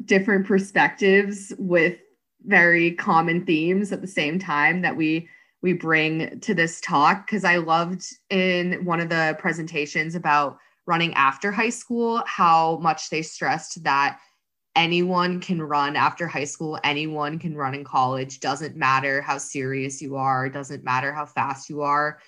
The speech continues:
there's a program out there for you. If you, if there's a will, there's a way. And I also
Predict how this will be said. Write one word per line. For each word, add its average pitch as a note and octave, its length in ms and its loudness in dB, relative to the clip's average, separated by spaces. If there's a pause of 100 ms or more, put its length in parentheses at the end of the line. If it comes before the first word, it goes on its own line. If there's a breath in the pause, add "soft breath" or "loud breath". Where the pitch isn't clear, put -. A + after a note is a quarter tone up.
(440 soft breath)
there's D3 240 0
a D3+ 60 -6
program D3 520 -2
out D3 160 -2
there D3 160 -2
for C#3+ 160 -4
you. C#3 380 0
If - 160 -6
you, D3 220 -6 (120)
if F3+ 140 -4
there's E3+ 240 2
a E3+ 40 0
will, E3+ 340 2
there's E3+ 240 0
a D#3+ 60 -2
way. D#3 540 2 (440 loud breath)
And D#3+ 800 4 (220)
I A#3+ 120 6
also F3+ 760 2